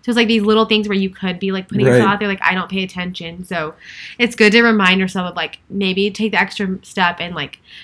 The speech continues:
Speaker 1: make yourself go on a walk in a different area or, like, go to the grocery store that you don't really wanna go inside 'cause it's easier not to. But
Speaker 2: Yeah. Well, th-, I think that's why it's good you have a goal. You, once a week, and if
Speaker 1: Yeah.
Speaker 2: you switch it up every week,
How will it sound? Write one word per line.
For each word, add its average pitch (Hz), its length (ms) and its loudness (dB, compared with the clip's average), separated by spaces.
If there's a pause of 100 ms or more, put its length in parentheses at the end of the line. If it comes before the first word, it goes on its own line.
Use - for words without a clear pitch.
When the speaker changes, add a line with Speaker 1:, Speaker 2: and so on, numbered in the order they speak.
(140)
Speaker 1:
make 202 220 2
yourself 233 240 0
go 240 100 0
on 233 120 2
a 240 40 2
walk 233 220 4
in 233 60 2
a 220 40 2
different 190 300 -6
area 185 340 -2
or, 180 80 -6
like, 175 160 -8
go 180 160 -6
to 180 80 -4
the 185 60 -4
grocery 185 300 -8
store 185 200 -6
that 170 120 -6
you 180 120 -4
don't 170 140 -10
really 180 160 -8
wanna 180 160 -4
go 175 160 -10
inside 175 400 -2
'cause - 80 -14
it's - 80 -16
easier 175 320 -10
not 165 300 -6
to. 254 340 -2
But 208 260 4
Speaker 2:
Yeah. 117 340 6
Well, 151 180 4
th-, 165 120 0
I 190 60 6
think 196 160 6
that's 180 180 -2
why 170 120 4
it's - 140 0
good 147 380 2
you 131 200 4
have 135 100 6
a 117 60 2
goal. 113 520 4
You, 127 220 0
once 135 300 4
a 170 40 8
week, 143 380 4
and 123 100 4
if 120 60 6
Speaker 1:
Yeah. 160 240 4
Speaker 2:
you 117 80 4
switch 127 300 0
it 120 80 2
up 117 240 4
every 123 260 6
week, 127 400 0